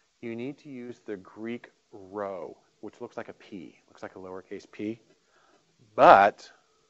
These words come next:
on the final, the person who wrote the final does not use rho. Uh, this is, this is what rho looks like.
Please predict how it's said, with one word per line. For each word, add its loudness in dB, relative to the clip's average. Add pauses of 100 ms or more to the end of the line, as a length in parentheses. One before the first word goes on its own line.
(880)
on 0
the -10
final, -2 (380)
the -16
person -10
who -12
wrote -12
the -18
final -12
does -10
not -16
use -8
rho. -10 (680)
Uh, -2 (160)
this 4
is, -6
this 0
is -2
what 0
rho -4
looks -14
like. -20